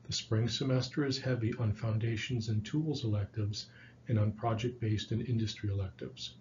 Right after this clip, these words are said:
The fall semester was heavy on marketing functions electives.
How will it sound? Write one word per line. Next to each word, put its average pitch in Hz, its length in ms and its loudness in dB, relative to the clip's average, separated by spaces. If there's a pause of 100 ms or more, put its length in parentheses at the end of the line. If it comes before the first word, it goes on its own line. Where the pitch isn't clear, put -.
(340)
The 127 80 2
fall 117 260 0
semester 120 520 0
was 107 180 0
heavy 110 280 0
on 104 140 2
marketing 107 460 0
functions 107 500 -2
electives. - 640 -4